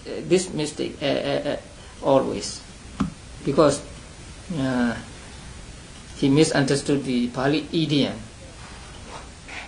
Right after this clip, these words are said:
So here, uh, what really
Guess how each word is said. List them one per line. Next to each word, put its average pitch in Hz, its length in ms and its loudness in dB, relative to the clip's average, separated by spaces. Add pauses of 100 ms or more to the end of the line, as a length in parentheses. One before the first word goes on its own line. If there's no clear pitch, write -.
(120)
So 143 180 2
here, 160 640 10 (760)
uh, 117 440 -2 (300)
what 185 200 10
really 180 560 10